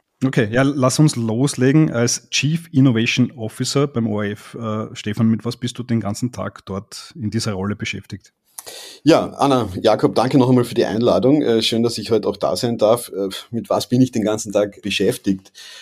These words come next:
Speaker 2: Es steckt ja schon in meinem Titel, also wir beschäftigen uns vor allem, äh, mit Innovationen im O R F, äh, hinsichtlich strategischer Fragen. Das kann zum Beispiel das Thema, äh, K-I-Strategie sein,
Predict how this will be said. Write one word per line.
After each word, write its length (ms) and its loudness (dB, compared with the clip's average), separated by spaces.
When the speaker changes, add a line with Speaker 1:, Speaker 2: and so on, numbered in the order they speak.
Speaker 2:
Es 200 0
steckt 360 -2
ja 100 8
schon 240 2
in 80 2
meinem 320 2
Titel, 340 4
also 260 0
wir 100 -2
beschäftigen 560 -2
uns 120 -4
vor 200 -2
allem, 380 -4
äh, 240 -4
mit 260 -2
Innovationen 580 2
im 120 4
O 160 2
R 140 0
F, 260 -8
äh, 260 -4
hinsichtlich 600 -4
strategischer 540 -2
Fragen. 580 -2
Das 120 -8
kann 160 -8
zum 120 -10
Beispiel 440 -12
das 200 -16
Thema, 420 -10
äh, 140 -10
K-I-Strategie 760 -4
sein, 340 -2